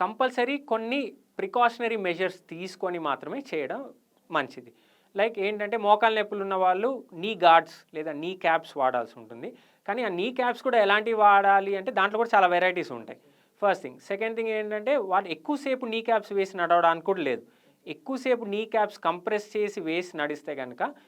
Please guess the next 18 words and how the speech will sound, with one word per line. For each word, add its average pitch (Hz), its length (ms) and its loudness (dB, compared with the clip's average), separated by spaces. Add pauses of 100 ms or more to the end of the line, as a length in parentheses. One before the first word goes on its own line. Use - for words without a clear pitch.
(240)
మూడు 240 240 0
గంటలు, 233 340 2
నాలుగు 208 280 4
గంటల్లోనే 196 400 0
కాళ్ళన్నీ 220 480 2
వాచిపోతాయి. 170 640 2 (440)
So, 202 60 -4
ఎక్కువసేపు 202 460 -2
వేసుకోవడానికి 165 580 -2
కూడా 190 160 -6
లేదు. 123 280 -4 (440)
అది 254 180 -2
ఫస్ట్ 214 280 -2
నీ 180 140 -4
క్యాప్స్ - 320 -2
ఒకటి. - 220 -20 (260)
రెండోది 220 340 -2
వచ్చేసి 226 280 -8